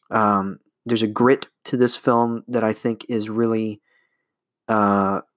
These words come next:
fantastically, um,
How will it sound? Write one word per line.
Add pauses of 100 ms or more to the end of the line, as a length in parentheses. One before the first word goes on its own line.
(200)
fantastically, (500)
um,